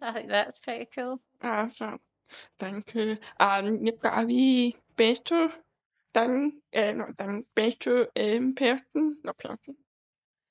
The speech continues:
Speaker 1: Well, I suppose she's a
Speaker 2: You've got a,
Speaker 1: person,
Speaker 2: you've
Speaker 1: she's
Speaker 2: got a
Speaker 1: not a
Speaker 2: wee
Speaker 1: baby.
Speaker 2: front bench.
Speaker 1: Lola, uh-huh, so Lola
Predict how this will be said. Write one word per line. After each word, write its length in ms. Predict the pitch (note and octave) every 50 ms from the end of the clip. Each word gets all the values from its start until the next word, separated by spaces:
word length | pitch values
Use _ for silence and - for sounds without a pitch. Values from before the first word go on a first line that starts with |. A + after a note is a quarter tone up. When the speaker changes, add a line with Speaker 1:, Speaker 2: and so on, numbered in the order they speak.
| _ _ _ _ _ _ _ _ _ -
Speaker 1:
Well, 120 | C#4 B3
I 40 | B3
suppose 240 | - - F4 E4+ -
she's 200 | - C#4+ A3+ A#3
a 60 | G#3
Speaker 2:
You've 60 | -
got 160 | A#3 A3+ -
a, 20 | G3+
Speaker 1:
person, 260 | A3+ - - - A3+
Speaker 2:
you've 100 | - A#3+
Speaker 1:
she's 80 | A#3+ A3+
Speaker 2:
got 140 | B3 A3 A3+
a 20 |
Speaker 1:
not 0 |
a 20 |
Speaker 2:
wee 140 | A#3+ C4+ C4+ A#3+ A3+ -
Speaker 1:
baby. 300 | - G#3 A3+ - _ _ _ _ _ _ _ - A3+ A3+
Speaker 2:
front 260 | G#3+ B3 C4 B3+ - - _ _
bench. 280 | - A3 A3+ B3 B3+ D4
Speaker 1:
Lola, 280 | D4+ D#4 A#3+ G#3 G#3 - _ - _ _ -
uh-huh, 280 | A3 G#3+ A3+ - - G#3+
so 180 | - - A#3+ A3 G#3+ G#3 - -
Lola 400 | - B3 C4 C#4 C#4+ C#4+ C4 -